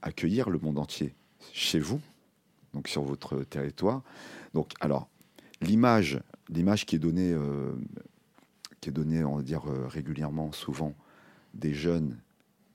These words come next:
de banlieue, donc c'est une image, euh, on va dire, pas de peur ni de terreur.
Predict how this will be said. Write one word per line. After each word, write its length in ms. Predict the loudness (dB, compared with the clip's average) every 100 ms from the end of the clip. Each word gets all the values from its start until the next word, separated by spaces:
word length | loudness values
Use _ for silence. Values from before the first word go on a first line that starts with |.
| _ -10
de 120 | -6
banlieue, 420 | -2 2 4 2 -2 _ _ _ _ _ _ _ _ -8
donc 140 | -8 -8 -20 -18
c'est 180 | -10 -4
une 100 | 0
image, 380 | 2 2 2 0
euh, 960 | -2 -2 -2 -2 -2 -4 -4 -6 -8 -10 -16 -20 -20 -8
on 60 |
va 60 | -4
dire, 240 | 0 0 -2
pas 180 | 0
de 140 | 2 0
peur 340 | 2 2 4
ni 140 | 2 0
de 80 |
terreur. 480 | 0 2 4 4 0